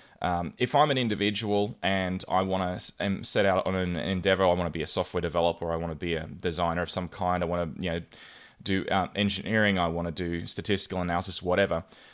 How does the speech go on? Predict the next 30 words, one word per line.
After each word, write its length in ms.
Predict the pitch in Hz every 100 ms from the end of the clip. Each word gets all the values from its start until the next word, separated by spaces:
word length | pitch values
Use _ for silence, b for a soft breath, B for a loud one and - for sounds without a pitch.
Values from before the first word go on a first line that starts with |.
| b -
Um, 360 | 92 90 85 -
if 140 | 113
that 180 | - 139
becomes 640 | 120 131 110 110 101 - - _
something 420 | - - - 104 101
bigger 400 | 120 113 92 87
and 80 |
I 80 | 90
need 260 | 95 98 95
to 100 | 104
s-, 220 | 98 - -
extend 720 | - 101 - - 120 110 101 85
what 180 | 98
I'm 160 | 92 90
doing, 480 | 82 143 101 87 90 - b b b
how 180 | - 120
do 140 | 120 110
I 60 |
stay 260 | 110 - 92
focused 720 | - 104 104 80 - - - -
on 220 | 95 98
my 180 | 98 92
core 220 | - 101
business? 500 | 82 104 98 - - -
And 180 | 92 104
one 120 | 120
of 60 |
the 60 | 135
things 460 | 123 120 110 107 104
that 320 | 98 -